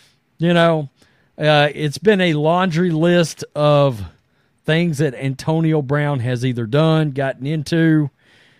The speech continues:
Oh, I made some folks mad over an Antonio Brown video. Oh, my goodness.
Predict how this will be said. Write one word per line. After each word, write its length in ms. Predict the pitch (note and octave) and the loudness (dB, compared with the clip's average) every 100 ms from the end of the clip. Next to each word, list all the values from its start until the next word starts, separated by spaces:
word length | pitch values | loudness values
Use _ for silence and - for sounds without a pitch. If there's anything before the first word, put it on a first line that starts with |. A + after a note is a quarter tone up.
| _ - | _ -6
Oh, 320 | D3+ F3+ E3+ | 0 2 4
I 100 | C#3 | 4
made 260 | A#2+ A#2+ A#2 | 4 4 2
some 160 | - A2 | -2 -4
folks 360 | - A2+ - | -2 -2 -2
mad 340 | A#2 A2 G#2+ G#2+ | -4 0 0 0
over 280 | G#2+ G2+ | -2 -2
an 80 | G2+ | -2
Antonio 480 | G2+ G2 A2+ G2+ F#2+ | -2 -2 -4 -2 -4
Brown 320 | F#2 F#2+ F#2+ | -4 -4 -6
video. 520 | E2 F#2 F#2 F#2 F#2+ - | -8 -10 -10 -12 -14 -12
Oh, 320 | D#3+ E3 D#3 C3 | -4 -2 0 -2
my 200 | A2 G2+ | -8 -14
goodness. 640 | G2 G#2+ F#2 F#2+ - | -10 -10 -10 -14 -16